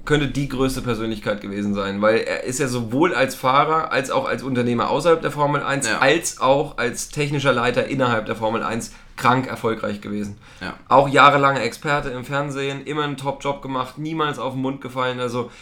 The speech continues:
Speaker 1: Niki Lauda wird nicht nur der Formel eins Welt fehlen, sondern
Speaker 2: Ja.
Speaker 1: generell der Welt. Also das, also solche Typen, ähm,
Speaker 2: Ja,
Speaker 1: machen
Speaker 2: auf
Speaker 1: die
Speaker 2: jeden
Speaker 1: Welt
Speaker 2: Fall.
Speaker 1: besser.
Speaker 2: Auf jeden Fall. Ein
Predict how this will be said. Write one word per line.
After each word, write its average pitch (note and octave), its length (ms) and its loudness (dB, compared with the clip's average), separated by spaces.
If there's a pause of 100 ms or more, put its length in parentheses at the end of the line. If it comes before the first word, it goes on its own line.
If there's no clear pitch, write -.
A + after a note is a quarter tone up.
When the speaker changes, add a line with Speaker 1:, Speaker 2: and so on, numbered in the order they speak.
(180)
Speaker 1:
Niki C#3 240 -2
Lauda C3 500 4
wird C3+ 180 -4
nicht C#3 160 -4
nur C3 120 -2
der B2 80 0
Formel A2+ 260 -4
eins A2+ 260 -6
Welt B2 180 -8
fehlen, B2 300 -4
sondern G#2+ 460 -4 (340)
Speaker 2:
Ja. G#2 180 -12 (340)
Speaker 1:
generell G#2+ 640 2
der G2+ 140 2
Welt. F#2 340 -2
Also A#2+ 220 4
das, B2 220 -2
also A#2 200 -2
solche B2 300 4
Typen, B2 500 -2 (140)
ähm, G#2+ 340 -2 (100)
Speaker 2:
Ja, - 80 -12 (100)
Speaker 1:
machen A2 160 0
Speaker 2:
auf - 40 -2
Speaker 1:
die A2+ 60 -2
Speaker 2:
jeden G#2 100 -2
Speaker 1:
Welt G#2 120 0
Speaker 2:
Fall. - 100 -2
Speaker 1:
besser. G2 220 -4 (800)
Speaker 2:
Auf G2+ 160 -8
jeden F2+ 160 -4
Fall. F2+ 240 -8 (400)
Ein - 60 -18